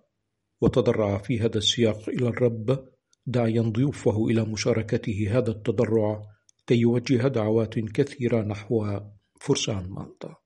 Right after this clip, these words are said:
وتابع قداسته مشيراً إلى مناقشة الجمعية العامة لموضوع التنشئة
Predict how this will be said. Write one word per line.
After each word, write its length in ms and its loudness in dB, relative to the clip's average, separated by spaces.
وتابع 380 2
قداسته 640 2
مشيراً 440 2
إلى 240 2
مناقشة 600 0
الجمعية 520 4
العامة 420 4
لموضوع 480 4
التنشئة 640 0